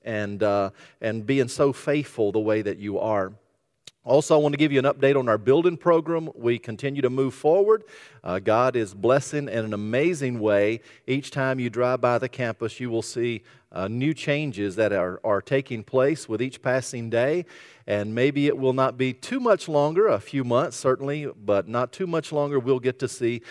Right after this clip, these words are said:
the completion of our Family Life Center and be able to enjoy all the ministry opportunities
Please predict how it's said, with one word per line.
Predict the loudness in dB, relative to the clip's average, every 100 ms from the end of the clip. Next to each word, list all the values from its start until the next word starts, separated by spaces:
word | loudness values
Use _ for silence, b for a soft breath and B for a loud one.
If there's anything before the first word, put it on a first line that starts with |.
| B _
the | -6
completion | -6 0 0 0 -2
of | -2 -2
our | -2
Family | -2 0 0
Life | 2 2 -2
Center | -8 -6 -4 -4
and | -4
be | 0
able | 0 0
to | -2 -6
enjoy | -4 0 0
all | 2 2
the | 0
ministry | -2 -6 -8 -8 -6
opportunities | -6 -8 -8 -6 -4 -4